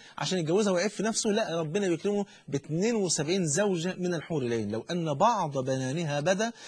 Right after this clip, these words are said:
لطمس ضوءه ضوء الشمس والقمر، ولو أن خصلة"،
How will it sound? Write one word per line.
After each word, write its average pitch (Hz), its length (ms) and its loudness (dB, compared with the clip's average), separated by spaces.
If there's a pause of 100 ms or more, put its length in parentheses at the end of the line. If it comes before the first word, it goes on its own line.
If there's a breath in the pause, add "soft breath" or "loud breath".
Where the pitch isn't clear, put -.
(160 loud breath)
لطمس 151 440 2
ضوءه 156 280 0
ضوء 151 220 -4
الشمس - 320 -6
والقمر، 95 420 -8 (440)
ولو 120 260 0
أن 180 140 0
خصلة"، - 360 -6